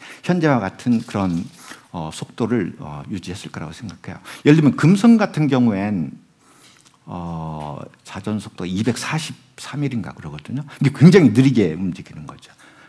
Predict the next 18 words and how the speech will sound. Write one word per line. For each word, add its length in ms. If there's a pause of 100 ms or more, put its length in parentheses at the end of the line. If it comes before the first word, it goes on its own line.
(160)
그러니까 260
뭔가 300
마지막 680
그 420
이 180
행성이 360
만들어질 600
때 80
어떤 340
사건이 460
일어났느냐에 680
따라서, 500 (320)
또 120
어떤 380
방향으로 680
충돌했느냐에 720
따라서, 400
왜냐면 260